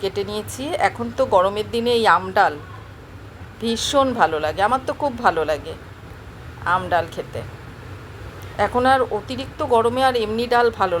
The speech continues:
লাগে না। আমার মেয়ে আবার রাঁধুনি ফোড়নের ডাল ভীষণ ভালো খায়। হলুদ দিয়ে দিলাম, এবার একটু নেড়ে চেড়ে অল্প করে জল দিয়ে দেব, আমটা সেদ্ধ হবে। আমটাকে আজকে পুরো গালিয়ে দেব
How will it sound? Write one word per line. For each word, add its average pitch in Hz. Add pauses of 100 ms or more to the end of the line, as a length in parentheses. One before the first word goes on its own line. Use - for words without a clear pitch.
লাগে 156
না। 151 (2000)
আমার 226
মেয়ে 254
আবার 269 (160)
রাঁধুনি 220
ফোড়নের 247
ডাল 240 (100)
ভীষণ 208 (140)
ভালো 147 (100)
খায়। 151 (500)
হলুদ 208
দিয়ে 226
দিলাম, 240 (880)
এবার 196
একটু - (120)
নেড়ে 196
চেড়ে 240 (640)
অল্প 190 (120)
করে 220 (120)
জল 180 (120)
দিয়ে 208
দেব, 226 (240)
আমটা 190 (260)
সেদ্ধ - (140)
হবে। - (1300)
আমটাকে 294
আজকে 294 (120)
পুরো 285 (120)
গালিয়ে 190
দেব 139